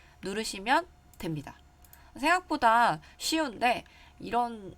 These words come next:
기능들을 저희가 잘 사용하지 않기 때문에 괜히 이제 좀 겁이 나기도 하고 "어, 이게 뭐야? 어디에 들어가야 되는지?" 이렇게 당황하게 되는 거지만 실제 해보면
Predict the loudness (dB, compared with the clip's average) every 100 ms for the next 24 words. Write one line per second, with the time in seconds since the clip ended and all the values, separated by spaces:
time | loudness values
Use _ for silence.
0 | -18 -10 -6 -4 -4 -4 -4 -4 -4 -6
1 | -8 -6 -6 -4 -2 2 2 4 2 0
2 | -4 -2 -4 -2 -4 -4 -8 -6 -4 -4
3 | -6 -12 -20 -20 -10 -8 -6 -8 -8 -10
4 | -10 -12 -4 -2 -2 -2 -4 -6 -6 -2
5 | -2 -4 -6 -8 -8 -14 -20 -18 -6 -4
6 | -2 -4 -4 0 2 2 0 -6 -4 -4
7 | -2 -2 0 0 -2 -10 -10 -4 -4 -4
8 | -10 -10 -12 -6 -4 -2 -2 -4 -4 -4
9 | -8 -18 -20 -12 -6 -6 -6 -8 -6 2
10 | 2 4 4 2 2 -10 -6 -6 -6 -8
11 | -4 -4 -2 -4 -4 -4 -4 -6